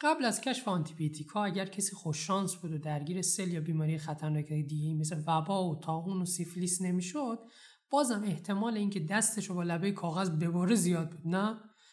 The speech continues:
یا هر خراش و سوختگی سطحی دیگه. در این صورت اگه دست اون فرد توسط باکتری ساده‌ای مثل استافیلوکوکوس آروئوس عفونت می‌کرد، اون شخص به احتمال هشتاد درصد جون خودش رو از دست می‌داد. به همین سادگی.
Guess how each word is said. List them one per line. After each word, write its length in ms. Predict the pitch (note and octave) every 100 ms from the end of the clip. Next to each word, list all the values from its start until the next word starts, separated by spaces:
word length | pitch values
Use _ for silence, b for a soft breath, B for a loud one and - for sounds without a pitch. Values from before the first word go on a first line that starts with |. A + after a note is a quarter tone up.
| _
یا 60 | E4
هر 80 | E4
خراش 420 | - A#3 B3 B3
و 40 |
سوختگی 500 | A#3 G3+ G3 F#3 E3+
سطحی 400 | G#3+ E3+ D3+ F#3
دیگه. 320 | D3+ C#3 C#3 D3+ b b b b
در 140 | - B3
این 120 | C4
صورت 400 | B3+ C4+ B3 -
اگه 180 | A#3 A#3
دست 380 | G#3 A3+ A#3 -
اون 140 | A#3
فرد 220 | A3+ A3 F3+
توسط 380 | F#3 F3 G#3
باکتری 600 | A3 F#3+ F3+ - F#3+ G3+
ساده‌ای 420 | G#3+ - F3+ G3 F#3+
مثل 240 | F#3+ G3+
استافیلوکوکوس 800 | F3+ - F3 F3 E3+ E3+ F3+ F3
آروئوس 480 | E3+ F3 F3+ E3 - B B _
عفونت 460 | - - G#3+ G#3+ G#3+
می‌کرد، 440 | A3 A3 D4 B3 A#3+ B B _
اون 80 | D4+
شخص 260 | C#4+ B3+ A#3
به 80 |
احتمال 280 | G#3+ A3+ A3+
هشتاد 420 | F3 G3+ G3+ D4 A#3
درصد 300 | A#3 A#3+ G3
جون 180 | G#3+
خودش 280 | G#3 G#3 F#3+
رو 60 | F3
از 100 | D3+
دست 260 | D#3 D#3
می‌داد. 180 | C3+ - _ _ -
به 80 | -
همین 280 | B3+ C4
سادگی. 460 | A3 - D#3 C3